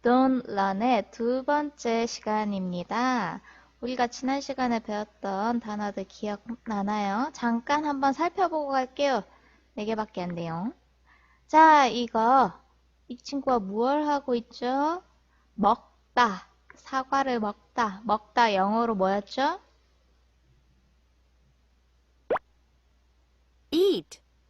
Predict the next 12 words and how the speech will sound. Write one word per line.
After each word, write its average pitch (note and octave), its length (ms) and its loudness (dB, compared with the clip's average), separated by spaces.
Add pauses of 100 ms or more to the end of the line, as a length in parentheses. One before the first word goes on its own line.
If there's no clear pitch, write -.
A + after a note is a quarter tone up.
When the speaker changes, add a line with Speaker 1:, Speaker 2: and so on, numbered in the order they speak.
(300)
Speaker 2:
Eat. E4 500 0 (1400)
Speaker 1:
Eat. - 720 -2 (540)
Eat. - 760 -6 (960)
먹다. G3+ 840 -2 (220)
Eat - 580 -6 (200)
였습니다. G3 960 -2 (2000)
자, C#4 200 2
이거는 C#4 540 2
들어가다입니다. C4 1500 4
들어가다 A#3+ 680 -2
영어 A3 320 0
한번 A3 680 -2